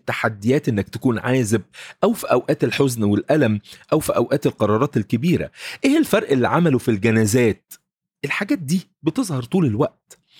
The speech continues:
أنت جاهز إنك تتكلم عن إزاي يسوع عمل فرق في حياتك في أوقات زي دي؟ وبعد كده تنتقل من ده لشرح إزاي حاجز الخطية اللي بينك وبين يسوع بيختفي علشان يكون عندك النوع ده من العلاقة اللي بتغير الحياة مع يسوع.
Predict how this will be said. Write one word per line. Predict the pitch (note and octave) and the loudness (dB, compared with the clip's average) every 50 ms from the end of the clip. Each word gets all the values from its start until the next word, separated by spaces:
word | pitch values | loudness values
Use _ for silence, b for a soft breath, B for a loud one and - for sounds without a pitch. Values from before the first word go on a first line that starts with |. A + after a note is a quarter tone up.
| B B B B B B - | B B B B B B -4
أنت | D#3+ - F#3 | 0 0 2
جاهز | D#3 G3 G#3+ A3 A3 F3 F#3+ | 2 2 2 2 2 2 2
إنك | F3 E3+ E3 | 2 2 2
تتكلم | - - D#3 - - E3 D#3 D#3+ D3+ C3 | 0 -2 -2 0 0 0 2 2 0 0
عن | B2+ B2+ C3 | 0 0 0
إزاي | B2 A#2 A#2 C#3+ D3+ D#3+ D3+ | 0 2 2 2 2 4 2
يسوع | B2+ A2+ - - D#3 D3 A#2 A#2 C3 | 2 2 2 2 0 0 0 0 0
عمل | D3+ D#3 C#3+ A#2 | 0 0 0 0
فرق | - - E3 F3+ - - | -2 -2 -2 -2 -4 -8
في | A#2 - | -12 -12
حياتك | - - G#2 A2 C#3 D#3 - C#3 - - | -8 -2 0 0 0 0 -2 -4 -4 -4
في | - - | -6 -6
أوقات | F#2 - - C#3 C#3+ C3 | -6 -4 -2 -4 -2 0
زي | C3 A#2 A2 G#2+ A2+ | 0 0 0 0 -2
دي؟ | A2+ C3+ F#3+ G#3 - _ _ _ _ _ _ _ - | -2 -2 -4 -6 -8 _ _ _ _ _ _ _ -2
وبعد | A#2+ C#3+ C#3 A#2 | 0 0 2 0
كده | G#2 - - G#2+ G2 G2 G2 B B B B B B B | 0 0 0 0 0 0 -2 B B B B B B B
تنتقل | - F3 F3 F3+ - - G#3+ - D#3+ D3 | -2 -2 -2 0 0 0 0 2 2 2
من | C#3 C3 A#2+ A#2+ | 2 2 0 2
ده | A#2+ F3 F#3+ E3+ B B B B | 0 0 -2 -2 B B B B
لشرح | - F#3+ G3+ - D#4+ D4+ - - - - - - | -2 0 0 2 0 0 -2 -4 -6 -8 -4 -2
إزاي | E3 D#3 D3 D3+ E3 A3 C4+ C4 A3 | -2 -2 0 0 0 0 0 0 0
حاجز | - - E3+ E3 C#3+ C3 G#2+ A2+ | 0 0 0 0 0 0 0 -2
الخطية | G#2+ G#2 - B2+ A2+ - D3 D3+ C#3 | -2 -2 -4 -6 -2 0 0 2 2
اللي | A2+ G#2+ G#2+ | 2 2 0
بينك | A2 C3+ C#3+ C3 G#2+ - - | 0 0 0 0 0 -2 -2
وبين | G#2 G#2+ A#2+ A2+ | 0 0 0 0
يسوع | G#2 G2 G2+ - C#3 B2+ | -2 -2 -2 0 0 0
بيختفي | A#2+ G#2+ G2+ G2+ G#2+ G#2+ - - _ - G3 F#3+ - G3 G3 B B B B B B | -2 -2 -2 -2 -2 -2 -4 -4 _ -2 -2 0 0 -2 -4 B B B B B B
علشان | - B2 C3+ - - F#3 F3+ | -4 -2 0 2 2 2 2
يكون | D#3 - - D3+ C#3 | 2 2 0 0 0
عندك | - D3+ D#3 C3+ A#2+ - - | 0 0 0 0 0 -2 -2
النوع | G#2+ G#2+ B2 A#2+ | -2 0 0 0
ده | A2+ A2 G#2+ | 2 0 0
من | G#2+ G2+ | 0 0
العلاقة | F2 D#2 G2+ G#2 A2 A2+ A2+ - A2+ - - - | 0 -2 0 0 0 0 0 0 -2 -2 -2 -4
اللي | G#2+ G2+ G2+ | -4 -2 -2
بتغير | F2+ G#2+ - G2+ B2 D#3 D#3 A2 F2 E2 | -2 -2 0 0 0 2 2 0 -2 -2
الحياة | E2 - - E2+ E2+ F2 | -6 -8 -6 -4 -2 -2
مع | E2+ E2 D2+ D2 | -2 -4 -4 -6
يسوع. | D#2+ D2 D2 - - - - - _ | -8 -8 -8 -10 -12 -12 -16 -18 _